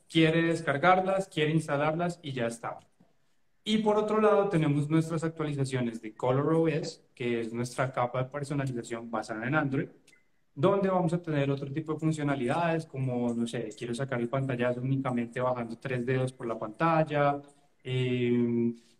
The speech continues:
quiero tener más temas para per-, la personalización y demás,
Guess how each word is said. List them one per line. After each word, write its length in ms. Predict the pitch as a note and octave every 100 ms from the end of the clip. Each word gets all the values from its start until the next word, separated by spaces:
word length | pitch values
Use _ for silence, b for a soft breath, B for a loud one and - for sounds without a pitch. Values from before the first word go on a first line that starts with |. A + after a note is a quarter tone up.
| -
quiero 260 | C#3+ C#3
tener 320 | C3 C3+ C3
más 220 | B2+ B2 -
temas 320 | C3+ C3+ C3
para 220 | C3 B2+
per-, 120 | B2 B2+
la 140 | B2+
personalización 1040 | C3+ B2 B2 B2 A#2+ A#2 - C3 B2+ B2+ B2
y 100 | A2+
demás, 420 | A2 D#3+ G3